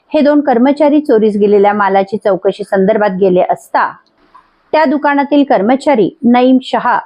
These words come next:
वय वर्ष तेवीस, नसीम शहा वय वर्ष पस्तीस, कलीम शहा वय वर्ष पंचवीस, नसीम मुदही वय वर्ष चोवीस, कलीम मुदही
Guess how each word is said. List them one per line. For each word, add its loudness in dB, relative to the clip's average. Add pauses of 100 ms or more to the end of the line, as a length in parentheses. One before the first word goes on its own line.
(100)
वय 2
वर्ष -2
तेवीस, 0 (140)
नसीम 2
शहा -4 (160)
वय 2
वर्ष -2 (160)
पस्तीस, -2 (440)
कलीम 2
शहा -4 (160)
वय 2
वर्ष -2
पंचवीस, -2 (400)
नसीम 2
मुदही 0 (100)
वय 2
वर्ष -2 (160)
चोवीस, 0 (220)
कलीम 4
मुदही 0